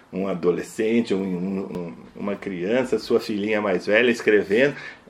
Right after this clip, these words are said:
é, pra ela é fácil, é o universo dela, é como nós adultos. Agora, a gente escrevendo pra alguém, é, de outro universo, de outra idade, é, a gente precisa rebolar, porque senão, é, a gente não, ou não atinge o objetivo, né?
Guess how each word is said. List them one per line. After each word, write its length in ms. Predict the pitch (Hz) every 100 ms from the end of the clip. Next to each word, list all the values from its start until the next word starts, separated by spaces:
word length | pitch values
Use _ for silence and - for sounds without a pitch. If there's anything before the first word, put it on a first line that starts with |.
| -
é, 80 | 104
pra 240 | 104 98
ela 180 | 98 127
é 40 |
fácil, 480 | 135 196 95 85 117
é 40 |
o 40 | 92
universo 560 | 92 95 98 110 -
dela, 520 | 95 98 101 107 113 127
é 160 | 147
como 280 | - 92 101
nós 320 | 139 131 127
adultos. 640 | 165 165 196 117 - - - - -
Agora, 420 | 87 98 98 95
a 60 |
gente 560 | 90 95 107 120 139 165
escrevendo 840 | 180 180 - 135 110 95 104 101 98
pra 220 | 98 92
alguém, 600 | 87 82 87 95 95 240 - - - -
é, 280 | 80 82 82 78
de 140 | 90
outro 500 | 85 101 - - 92
universo, 600 | 90 82 80 82 92 90
de 60 | 90
outra 220 | 85 87
idade, 680 | 82 78 78 80 90 95 151
é, 140 | 180
a 60 | 110
gente 280 | 92 98 -
precisa 360 | - - 208
rebolar, 720 | 214 120 139 202 208 151 180
porque 320 | - 147 -
senão, 600 | 135 - 110 92 110 151
é, 260 | 190 202 101
a 40 |
gente 380 | 180 151 151 -
não, 380 | 180 180 175 190
ou 240 | - 175 226
não 380 | 247 214 202 170
atinge 540 | 160 - 160 175 151
o 80 | 156
objetivo, 800 | 143 135 135 135 156 214 220 175
né? 380 | 156 196 180